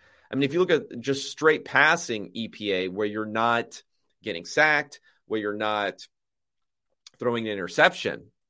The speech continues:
where you're not scrambling. So let's take all those three things out of dropping back to pass.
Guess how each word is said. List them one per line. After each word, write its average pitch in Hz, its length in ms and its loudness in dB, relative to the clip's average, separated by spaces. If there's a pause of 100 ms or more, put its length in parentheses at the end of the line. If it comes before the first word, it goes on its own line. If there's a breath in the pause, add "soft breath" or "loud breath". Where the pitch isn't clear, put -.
(120)
where 120 120 -6
you're 120 80 0
not 113 180 0
scrambling. 110 560 0
So - 120 -8
let's 113 120 -4
take 139 180 0
all 120 140 4
those 117 180 2
three 107 220 -8
things 87 400 -6
out 104 260 4
of 95 140 -6
dropping 101 340 0
back 90 220 -2
to 87 80 -16
pass. 78 480 0